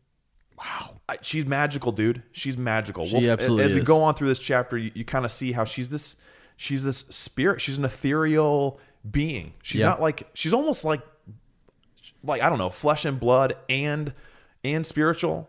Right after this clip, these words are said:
Speaker 1: She's
Speaker 2: Yeah.
Speaker 1: like both. She walks both worlds. It's crazy.
Speaker 2: She does.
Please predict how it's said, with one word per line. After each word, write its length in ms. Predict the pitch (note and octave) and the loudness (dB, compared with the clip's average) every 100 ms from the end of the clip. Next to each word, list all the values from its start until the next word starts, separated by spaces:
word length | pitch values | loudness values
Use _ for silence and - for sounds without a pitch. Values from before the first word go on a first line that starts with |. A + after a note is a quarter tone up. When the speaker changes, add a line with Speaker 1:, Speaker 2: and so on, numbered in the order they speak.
| _ | _
Speaker 1:
She's 180 | - - | -4 0
Speaker 2:
Yeah. 60 | G2+ | 2
Speaker 1:
like 220 | C#3+ A2 | 2 4
both. 260 | A2+ E3 - | 4 4 0
She 160 | - | -2
walks 320 | C3 B2 C3+ - | 2 2 2 2
both 280 | C3 C#3 G#2+ | 4 4 4
worlds. 500 | G#2+ C3 D#3+ D3 - | 4 4 2 -4 -8
It's 120 | - | -8
crazy. 460 | - A3 C#4+ A3+ G#2 - - - | 0 2 4 2 -2 -12 -20 0
Speaker 2:
She 120 | D#3 | 6
does. 300 | E3 A2+ | 6 6